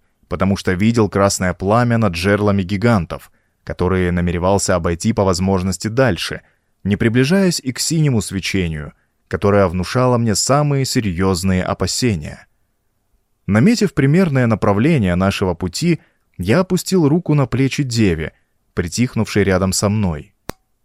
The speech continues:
Указав во мрак слева от нас, я объяснил ей, что ущелье прячется от нашего взора в великой дали, но положение его неизвестно мне по ориентирам, которые я запоминал по пути в эту землю.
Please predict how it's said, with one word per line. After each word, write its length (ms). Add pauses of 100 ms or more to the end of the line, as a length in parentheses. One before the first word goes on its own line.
(200)
Указав 460
во 140
мрак 340
слева 440
от 120
нас, 360 (260)
я 200
объяснил 460
ей, 200
что 260
ущелье 800
прячется 540
от 100
нашего 360
взора 400
в 40
великой 480
дали, 460 (600)
но 140
положение 680
его 160
неизвестно 640
мне 200
по 160
ориентирам, 680 (360)
которые 400
я 100
запоминал 580
по 120
пути 300
в 60
эту 180
землю. 560